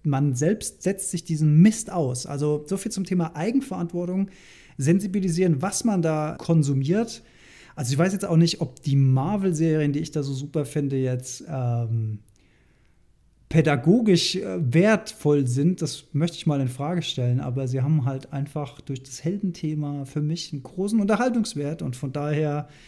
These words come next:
äh, nehme ich den Mist in Kauf, äh, freue mich drüber. Aber auch Game of Thrones oder, äh, Breaking Bad waren, äh, solche Serien, wo ich, äh, Marathons gemacht hab. Äh,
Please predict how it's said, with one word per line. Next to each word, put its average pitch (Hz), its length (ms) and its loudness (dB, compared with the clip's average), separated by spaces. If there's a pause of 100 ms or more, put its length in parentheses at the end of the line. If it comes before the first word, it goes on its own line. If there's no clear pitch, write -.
(320)
äh, 151 380 -2
nehme 190 260 6
ich 220 80 6
den 190 200 6
Mist - 360 2
in 175 220 4
Kauf, 214 640 -2
äh, 147 220 -6
freue 185 280 2
mich 220 180 2
drüber. 147 540 -4
Aber 165 200 2
auch 185 100 0
Game 208 200 6
of 220 120 2
Thrones 185 800 0 (640)
oder, 156 1200 0
äh, - 80 -14
Breaking 170 380 4
Bad 170 480 -2
waren, 143 560 -4
äh, 135 240 -6
solche 139 300 -4
Serien, 135 580 -4
wo 135 160 -8
ich, 131 360 -10
äh, 139 260 -10 (120)
Marathons 160 640 -4
gemacht 147 380 -8
hab. 220 240 -16 (180)
Äh, 156 140 -10